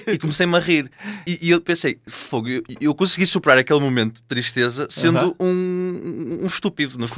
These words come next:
Speaker 2: Claro,
Speaker 1: É tipo,
Speaker 2: claro.
Speaker 1: e eu acho que é essa capacidade no humor que, que é incrível, é tipo, tu acabas por balancear, nunca curando, que é uma coisa que eu acho que, pá, o humor é o melhor remédio, ou aquelas,
Speaker 2: Esquece.
Speaker 1: ou a terapia, não é nada
Speaker 2: O Mark
Speaker 1: disso.
Speaker 2: Maron tem uma frase muito boa disso,
Speaker 1: Ah, amo
Speaker 2: pá.
Speaker 1: o Mark Maron.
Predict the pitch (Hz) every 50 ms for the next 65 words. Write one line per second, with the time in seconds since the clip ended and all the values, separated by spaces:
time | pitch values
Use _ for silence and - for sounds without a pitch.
0 | 180 180 170 - - 135 113 - 135 170 185 240 247 208 - - - 151 - -
1 | 151 151 170 180 175 - - - 180 160 - - 156 180 185 147 156 180 - 185
2 | 170 175 165 - - 143 120 107 104 101 104 110 110 113 110 113 113 110 107 101
3 | 101 98 - - 107 - - 135 135 135 123 143 139 123 117 113 113 104 104 -
4 | 113 101 - 98 87 - _ _ _ _ _ - 131 123 - - - - 139 -
5 | 151 151 156 156 - - 143 120 - - 117 127 127 127 123 117 117 - - 107
6 | 101 95 95 101 113 135 175 214 202 - 147 127 - - 113 98 90 90 90 87
7 | - _ _ _ - 98 95 98 - - 101 95 101 - - 104 98 98 - -
8 | 78 - - - _ _ _ - 95 98 95 98 98 95 92 92 95 95 92 90
9 | 87 - - 92 87 90 92 87 82 82 82 76 - 92 78 78 85 - - -
10 | - - 107 101 - - - _ - 98 98 95 95 - - 101 98 - _ 98
11 | 95 92 95 110 120 120 113 110 110 117 113 101 92 98 104 98 90 87 131 131
12 | - - 117 120 123 131 131 123 - 127 131 127 - - 127 120 117 120 127 127
13 | - - _ 113 113 110 107 104 104 107 104 95 90 - - 98 98 95 90 90
14 | 87 85 - - 82 85